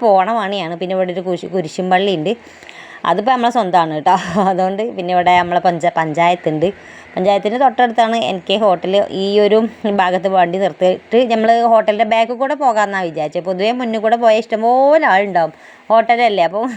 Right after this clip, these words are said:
മുന്നിൽ കൂടെ പോകണ്ടെന്ന് വിചാരിക്കും. പണ്ടും ഇപ്പോഴും ഞങ്ങൾ ഇതാക്കണ ബാക്കിൽ കൂടെയാണ് ഞങ്ങൾക്കില്ല വഴി.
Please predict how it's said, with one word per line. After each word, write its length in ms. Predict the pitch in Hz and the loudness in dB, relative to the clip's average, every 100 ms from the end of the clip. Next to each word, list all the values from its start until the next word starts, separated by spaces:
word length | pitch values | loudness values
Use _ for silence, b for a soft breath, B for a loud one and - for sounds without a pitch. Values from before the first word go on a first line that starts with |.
| 220 208 | -4 -2
മുന്നിൽ 200 | 196 190 | -4 -2
കൂടെ 120 | 208 214 | -2 0
പോകണ്ടെന്ന് 400 | 202 180 180 180 | -2 0 -2 -2
വിചാരിക്കും. 440 | 180 170 160 156 214 B B B - | -4 -2 -2 -6 -12 B B B -2
പണ്ടും 320 | 220 226 269 269 | 2 2 2 0
ഇപ്പോഴും 280 | 247 247 262 277 | 2 2 4 4
ഞങ്ങൾ 180 | 254 254 | 2 2
ഇതാക്കണ 260 | 240 233 233 214 | 2 0 0 0
ബാക്കിൽ 240 | 214 233 254 | 0 -4 -4
കൂടെയാണ് 320 | 320 320 208 | -2 -2 -2
ഞങ്ങൾക്കില്ല 420 | 202 185 185 185 180 | -4 -6 -4 0 2
വഴി. 200 | 180 160 | 2 0